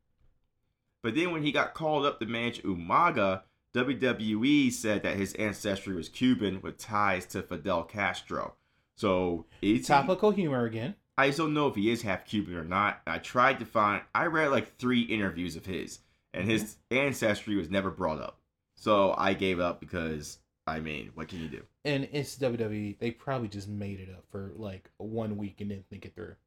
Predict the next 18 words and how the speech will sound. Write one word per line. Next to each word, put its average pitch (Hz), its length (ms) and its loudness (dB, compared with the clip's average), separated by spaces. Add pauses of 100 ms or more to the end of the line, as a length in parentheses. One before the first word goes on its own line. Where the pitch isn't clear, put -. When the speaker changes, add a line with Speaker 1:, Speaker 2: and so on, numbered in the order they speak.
(280)
Speaker 1:
Oh, 202 260 6
also, 190 520 4
Umaga's 196 420 2
defeated 127 520 2
right 135 260 4
now. 139 300 2
Uh, 107 160 2 (120)
<laughs> - 120 -20
defeated. 85 420 -6 (180)
Umaga 156 600 6
is 127 240 4
undefeated 127 720 4
right 135 260 4
now. 147 260 2 (160)
So 185 140 -2
guess 226 300 4
who 214 180 4
wins? - 480 -2